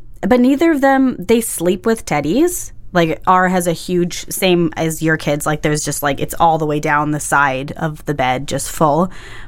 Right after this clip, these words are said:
But it doesn't matter who's in the bed. Like, it doesn't matter wh-, where they come from or which ones are there, as long as Dot's there. And even if Dot wasn't there, I don't think he'd care. L, nothing in his bed. Like,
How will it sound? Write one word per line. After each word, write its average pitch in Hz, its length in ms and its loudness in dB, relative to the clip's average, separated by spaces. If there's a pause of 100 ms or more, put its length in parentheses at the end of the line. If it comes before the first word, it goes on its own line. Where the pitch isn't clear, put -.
(120)
But 220 100 6
it 226 40 4
doesn't 262 240 4
matter 214 260 4
who's 190 280 -4
in 170 100 2
the 160 80 0
bed. 135 260 -4
Like, 156 140 -2
it 170 80 0
doesn't 170 240 0
matter 160 420 2 (640)
wh-, 170 440 0
where 160 180 2
they 151 120 -2
come 147 240 0
from 165 280 4
or 147 100 0
which 143 200 -4
ones 147 220 2
are 180 80 4
there, 220 340 2
as 170 160 -2
long 160 240 2
as 151 140 -4
Dot's 131 340 -2
there. 151 460 0 (360)
And 220 300 4
even 214 380 2
if 165 280 0
Dot 160 220 2
wasn't 156 260 -2
there, 139 140 -2
I 135 80 0
don't 151 140 -2
think 156 160 -2
he'd 143 120 -4
care. 131 300 0 (460)
L, 254 320 4
nothing 208 420 0
in 160 80 2
his 156 160 -4
bed. 131 320 -6 (280)
Like, 160 180 -2